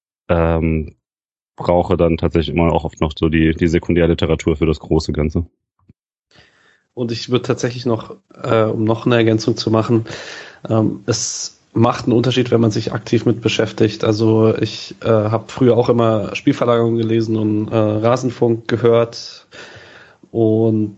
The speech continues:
Speaker 2: dennoch finde ich, dass ich in den letzten zwei Jahren noch mal sehr viel über Taktik gelernt habe, seit ich hier regelmäßig drüber spreche, weil es nicht nur irgendwie, also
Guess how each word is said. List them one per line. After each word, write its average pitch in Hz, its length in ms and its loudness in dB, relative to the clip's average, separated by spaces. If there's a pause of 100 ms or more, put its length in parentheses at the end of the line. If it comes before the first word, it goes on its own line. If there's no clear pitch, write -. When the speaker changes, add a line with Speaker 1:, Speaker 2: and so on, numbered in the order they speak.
(120)
Speaker 2:
dennoch 127 240 2
finde 117 400 0
ich, 113 200 -4
dass - 240 -2
ich - 140 -6
in 113 160 -2
den 110 560 2
letzten 113 420 0
zwei 117 220 0
Jahren 117 220 2
noch 120 160 0
mal 113 420 2 (460)
sehr 123 420 0
viel 127 480 2
über 113 220 2
Taktik 117 340 -6
gelernt 117 380 2
habe, 117 100 -4
seit 113 240 0
ich 110 100 -6
hier 120 200 0
regelmäßig 113 480 2
drüber 110 240 -2
spreche, 113 480 0
weil 107 160 2
es 104 180 -6
nicht 113 220 0
nur 113 340 4 (240)
irgendwie, 113 580 2 (1800)
also 117 260 2